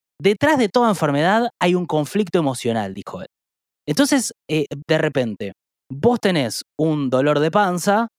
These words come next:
y es porque, eh, y, eh, después explicó, puede ser que a tu tatarabuelo, a-, algo pasó con tu tatarabuelo que vos no llegaste todavía a destrabar. Porque no solo cosas que te pasan a vos,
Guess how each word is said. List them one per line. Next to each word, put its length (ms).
y 180
es 200
porque, 600
eh, 720
y, 280
eh, 260
después 260
explicó, 560
puede 240
ser 220
que 100
a 60
tu 140
tatarabuelo, 840
a-, 120
algo 400
pasó 260
con 120
tu 100
tatarabuelo 560
que 100
vos 160
no 100
llegaste 380
todavía 440
a 20
destrabar. 520
Porque 180
no 120
solo 260
cosas 340
que 100
te 100
pasan 280
a 60
vos, 200